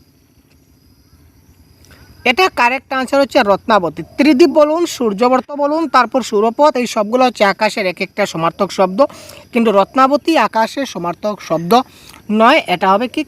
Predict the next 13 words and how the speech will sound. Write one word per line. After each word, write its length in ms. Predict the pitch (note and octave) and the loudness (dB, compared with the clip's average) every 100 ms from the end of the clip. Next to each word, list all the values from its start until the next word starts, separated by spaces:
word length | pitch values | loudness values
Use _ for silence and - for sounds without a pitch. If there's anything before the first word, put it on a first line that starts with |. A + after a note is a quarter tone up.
| - | -6
কারেক্ট 300 | D#3+ C#3 - C3 | -6 -6 -10 -14
আনসার। 260 | B2 A#2 - _ _ _ _ _ _ _ _ _ _ _ _ - - _ - A#3 | -14 -16 -20 _ _ _ _ _ _ _ _ _ _ _ _ -20 -20 _ 0 2
নিচের 360 | C#4 - G#4+ - | 2 2 0 0
কোনটি 260 | E4+ D#4+ F#4+ - B3+ | -4 0 0 0 0
সমুদ্র 380 | A3+ B3+ A3 D#4+ E4 A3 | 0 0 2 2 2 0
এর 80 | A#3 - | -2 -2
সমার্থক 420 | A3+ A3 - G#3 - - | -4 -2 -2 -8 -8 -6
শব্দ? 200 | E3 C#3 - - _ - - - | -8 -8 -20 -20 _ -20 -20 -2
কোয়েশ্চেন 260 | A3 G#3+ G#3+ | 0 2 2
নম্বর 160 | G3 G3 | 2 2
নাইন, 160 | G#3 D4 - - - _ A3+ | 0 -4 -8 -20 -20 _ 0
নিচের 340 | B3+ - E4 F4+ - | 2 2 2 2 -2
কোনটি 340 | C4+ C4 - | -6 -2 0